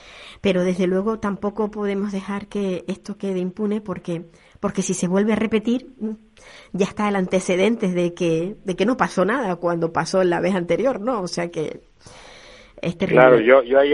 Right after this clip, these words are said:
Speaker 2: hablé del incentivo perverso que supone
Speaker 1: Sin duda.
Speaker 2: el no hacer nada, ¿no? Que en, en el fondo es una invitación al futuro a actuar de la misma manera, porque,
Speaker 1: Efectivamente.
Speaker 2: porque sabemos que no va a haber ninguna consecuencia, ¿no?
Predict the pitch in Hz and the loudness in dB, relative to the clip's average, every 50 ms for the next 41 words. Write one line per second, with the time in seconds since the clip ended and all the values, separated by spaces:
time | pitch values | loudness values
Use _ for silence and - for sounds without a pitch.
0 | 135 - - 120 117 113 113 117 127 127 135 135 139 131 120 117 110 101 - - | 2 2 2 2 0 2 2 2 2 2 2 2 0 -2 -2 -6 -8 -10 -12 -14
1 | 107 98 - 110 117 131 131 - 131 107 95 113 127 - - - 101 90 - - | -14 -10 -6 -2 -2 0 2 2 2 4 4 2 2 0 -2 -8 -8 -8 -10 -12
2 | - - 95 - 104 107 110 113 123 131 - - - 202 190 185 196 196 190 160 | -12 -10 -6 -2 -2 0 0 0 -2 -2 -4 -6 -4 -2 0 2 4 4 4 2
3 | 156 98 101 110 110 113 117 113 110 104 - - 101 92 92 107 117 123 131 117 | 0 2 4 6 8 8 10 8 8 6 6 2 0 2 4 6 8 8 8 8
4 | 98 92 92 104 135 165 156 - 120 104 95 95 95 95 98 90 92 98 98 92 | 6 2 -2 -4 -4 -4 -2 -2 -2 -2 -4 -6 -10 -14 -14 -10 -8 -6 -6 -4
5 | - 107 107 113 - - 123 120 117 113 117 - 113 104 - - 120 123 131 143 | 0 0 0 2 2 0 0 0 0 2 4 4 4 4 6 6 6 6 6 2
6 | - - - - - - _ _ - - 87 - - 92 - 110 110 113 127 143 | -4 -16 -20 -20 -20 -20 _ _ -8 -8 -6 -6 -6 -4 0 4 6 8 8 6
7 | - - - - - - _ _ _ - - 107 101 95 - 98 98 98 98 117 | 6 2 -8 -20 -20 -20 _ _ _ -2 2 2 2 2 2 2 2 4 6 6
8 | 117 110 113 - 113 107 98 95 95 113 131 135 - - - - - 196 190 190 | 4 4 2 0 -4 -4 -2 -2 0 0 0 0 0 -2 -4 -4 -4 -4 -2 -2
9 | 185 180 185 202 202 185 175 165 170 165 - - 160 - - - - - - 101 | -4 -2 -2 -4 -2 -2 -2 -2 -4 -4 -6 -6 -8 -8 -10 -10 -6 0 4 4
10 | 98 101 107 120 - - - - 123 113 110 113 117 120 131 127 127 117 104 104 | 6 6 6 4 2 2 2 2 2 2 4 6 8 8 8 8 6 4 2 0
11 | 101 101 98 98 - 95 - 95 90 - 110 120 - - 98 92 107 127 | -10 -10 -10 -10 -12 -12 -14 -12 -12 -12 -12 -12 -10 -10 -8 -8 -8 -8